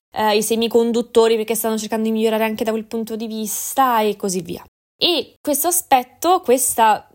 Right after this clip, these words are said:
determinazione per raggiungere l'autosufficienza tecnologica incarna l'ambiziosa visione della Cina di voler diventare leader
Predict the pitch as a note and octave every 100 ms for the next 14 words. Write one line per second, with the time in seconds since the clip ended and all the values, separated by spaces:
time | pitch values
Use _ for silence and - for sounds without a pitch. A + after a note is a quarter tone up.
0 | _ - G#3+ G#3+ A3 A3+ A3 A3 - E4+
1 | A#3 F#3+ F#3+ F#3 A#3+ A3+ G3 F#3 F3+ F#3+
2 | F#3+ - C4 B3 G#3+ G#3 - D#4 D4 G3+
3 | G#3+ B3+ C4+ C#4 A#3+ B3 D4+ E4 B3+ A3
4 | G3+ G3 G3 G3+ - C4 A3 G3+ A3 A#3+
5 | G#3+ A#3+ D4+ - G#3+ B3+ D4 A#3 G3+ A#3
6 | G#3 G3+ G#3+ F3+ F#3 C4 C#4+ G#3 F3+ F#3+
7 | A3 A3 B3+ D#4 A#3 F#3+ F3 F3 E3+